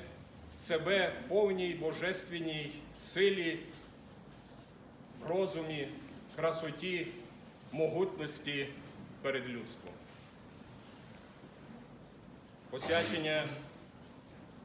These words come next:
в річці Йордан відбувається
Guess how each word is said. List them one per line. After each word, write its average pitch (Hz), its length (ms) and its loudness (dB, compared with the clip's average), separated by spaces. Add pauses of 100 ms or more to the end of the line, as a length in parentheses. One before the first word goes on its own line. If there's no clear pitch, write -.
(140)
в 139 60 -2
річці 160 640 4
Йордан 160 600 6 (1700)
відбувається 175 1040 6